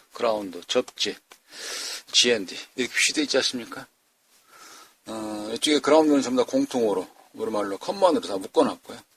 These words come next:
그 다음에 이쪽에는 플러스, 왜 플러스냐? 교시-, 교류 에이씨가 와가지고 여기에 아까 테스트했던 다이오드가 있습니다. 그 다이오드를 거쳐서,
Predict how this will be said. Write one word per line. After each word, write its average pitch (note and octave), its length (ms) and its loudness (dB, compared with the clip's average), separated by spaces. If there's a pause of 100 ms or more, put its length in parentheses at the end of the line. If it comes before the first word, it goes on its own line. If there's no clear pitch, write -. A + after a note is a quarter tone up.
(360)
그 B2+ 100 -6
다음에 C3 400 6 (420)
이쪽에는 C3 640 2
플러스, - 540 2 (760)
왜 C3 120 4
플러스냐? C3+ 580 -2 (560)
교시-, C3 520 0
교류 B2+ 340 2
에이씨가 D3+ 340 6
와가지고 A2+ 600 4 (480)
여기에 A2 360 2 (720)
아까 A2+ 500 2 (220)
테스트했던 - 680 -2 (100)
다이오드가 C3 440 4
있습니다. F2 480 -6
그 A2 180 -4
다이오드를 C3 480 2
거쳐서, C3 600 -2